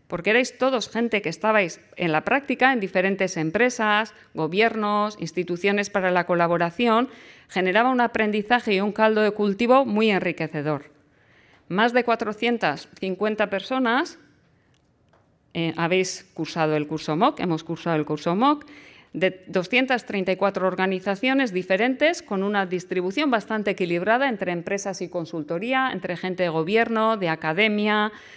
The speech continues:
lo cual generaba una, un, una riqueza muy importante del valor, ¿eh? de compartir las experiencias entre, entre todos y todas. Y en segundo lugar, el trabajo, destacabais también el valor del trabajo en grupo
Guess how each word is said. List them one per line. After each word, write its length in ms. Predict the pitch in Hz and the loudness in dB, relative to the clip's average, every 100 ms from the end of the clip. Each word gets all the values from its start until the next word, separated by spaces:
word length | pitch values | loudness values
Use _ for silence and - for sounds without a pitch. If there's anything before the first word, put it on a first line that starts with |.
| - - | -14 -2
lo 160 | 190 | 2
cual 200 | 196 233 | 4 2
generaba 680 | 233 214 202 220 226 233 - - | 2 -2 2 4 4 2 -2 -4
una, 420 | 202 208 202 - | -2 0 0 -2
un, 540 | - 196 202 190 175 170 _ _ - | -4 -4 -2 -4 -8 -14 _ _ -4
una 180 | 196 | 0
riqueza 420 | 196 196 214 214 220 | 0 0 -2 0 0
muy 160 | 202 | 0
importante 720 | 220 220 208 220 220 247 285 311 - _ - | -2 -2 -2 -2 -2 0 -2 -4 -16 _ -6
del 200 | 175 170 | -2 0
valor, 420 | 160 170 196 160 - - | 2 4 2 2 -10 -6
¿eh? 160 | 190 247 | -2 2
de 300 | 202 170 - | 2 0 0
compartir 520 | 165 175 180 - 226 | 0 2 2 2 2
las 180 | 214 208 | 2 -2
experiencias 680 | 196 196 202 202 226 214 | -2 0 0 0 0 0
entre, 460 | 175 156 156 143 143 - | 0 -2 -2 -4 -6 -6
entre 320 | 160 156 156 | -4 -2 -2
todos 420 | 160 139 135 - - - - - | -2 -4 -6 -14 -20 -20 -20 -10
y 120 | 165 | -4
todas. 440 | 160 165 139 - - _ | 0 0 -2 -8 -20 _
Y 80 | 190 | -4
en 80 | 190 | 0
segundo 400 | 208 226 277 269 | 2 4 4 2
lugar, 420 | 254 269 277 302 - - - | 2 4 2 0 -10 -18 -4
el 120 | 185 | -2
trabajo, 480 | 180 202 233 277 160 | 2 2 2 0 -2
destacabais 600 | 170 185 196 190 277 294 | -4 -4 -2 0 0 0
también 300 | 277 262 294 | 0 2 2
el 140 | 247 185 | 2 2
valor 420 | 185 240 285 - | 4 4 0 0
del 200 | 185 175 | -2 0
trabajo 420 | - 185 220 226 | 2 2 2 0
en 100 | 208 | 0
grupo 600 | 190 262 254 220 294 381 | 2 0 4 4 4 0